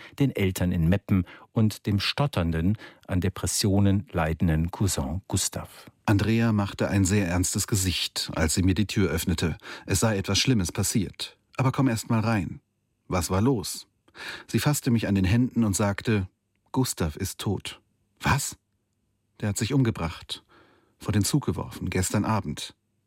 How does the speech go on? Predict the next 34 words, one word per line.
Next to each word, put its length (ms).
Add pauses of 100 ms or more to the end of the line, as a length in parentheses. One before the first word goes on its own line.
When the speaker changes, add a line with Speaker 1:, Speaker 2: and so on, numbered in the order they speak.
(540)
Speaker 2:
Meine 200
Knie 360
gaben 300
nach 340
und 220
Andrea 380
fing 200
mich 160
auf. 320 (720)
„Gestern 380
Abend, 520 (320)
da 100
hätten 220
wir 80
ihn 80
noch 120
besuchen 380
können 300 (380)
und 160
ihn 100
zurückhalten.“ 760 (840)
Doch 160
das 160
stimmte 340
nicht. 380 (520)
Als 280
wir 80
beim 160
Italiener 500
saßen, 640
war 340
Gustav 460
schon 180
tot. 480